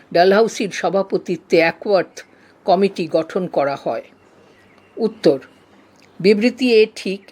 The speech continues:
এবং ব্যাখ্যা আর ভুল। প্রশ্ন একুশ, বিবৃতি এ,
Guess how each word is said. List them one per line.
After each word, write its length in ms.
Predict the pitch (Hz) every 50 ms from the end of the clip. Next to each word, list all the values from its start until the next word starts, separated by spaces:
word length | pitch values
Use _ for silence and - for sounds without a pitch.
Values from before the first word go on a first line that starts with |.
| _ -
এবং 320 | 190 190 196 190 196 180
ব্যাখ্যা 340 | 175 175 - - - - 202
আর 340 | 190 - 185 165 165 160 160
ভুল। 300 | 156 139 175 165 139 127 127 - _ _ _ _ _ _ _ _ _ _ _
প্রশ্ন 320 | - 190 190 - - 254 220
একুশ, 540 | 214 185 - - - 175 151 - - - - -
বিবৃতি 580 | 175 190 202 190 202 220 214 - 233 208 175
এ, 140 | 147 143 -